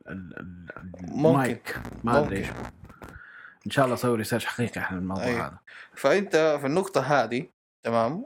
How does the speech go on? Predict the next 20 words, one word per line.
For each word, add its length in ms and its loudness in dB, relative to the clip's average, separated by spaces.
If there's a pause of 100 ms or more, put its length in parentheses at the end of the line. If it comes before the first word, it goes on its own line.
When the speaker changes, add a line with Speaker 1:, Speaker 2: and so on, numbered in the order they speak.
(160)
Speaker 2:
يمديك 240 0
تطلع 340 2
برضو 340 0
كونكلوجن 540 0
ممتاز 640 0 (180)
اللي 140 -2
يحتاجه 560 2
الفترة 360 0
هذه 160 2
السوق. 440 -2 (1200)
تمام؟ 340 2 (540)
هل 380 2 (600)
الريسيرش 520 2
مطلوب؟ 500 0 (200)
مطلوب. 540 -2 (1400)
Speaker 1:
أنت 120 -2
بتتكلم 600 2
عن 340 4 (400)
خدمة 460 4
الريسيرش. 580 -2